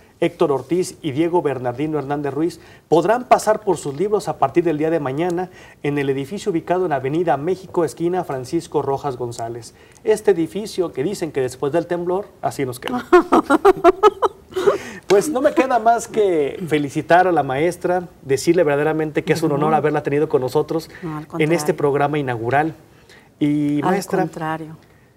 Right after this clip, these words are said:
Speaker 1: Jalisco siempre ha sido cuna de intelectuales,
Speaker 2: Sí.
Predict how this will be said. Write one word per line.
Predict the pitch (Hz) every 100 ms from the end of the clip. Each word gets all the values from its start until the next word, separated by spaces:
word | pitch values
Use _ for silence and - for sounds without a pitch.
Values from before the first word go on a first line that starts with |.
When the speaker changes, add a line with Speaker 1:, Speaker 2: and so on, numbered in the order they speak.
| _ _ _ _
Speaker 1:
Jalisco | - 147 175 175 - 180
siempre | 175 160 160
ha | 160
sido | 156 147
cuna | - 143 147
de |
intelectuales, | 131 120 113 113 - 139 139 143 143 - - _
Speaker 2:
Sí. | - 147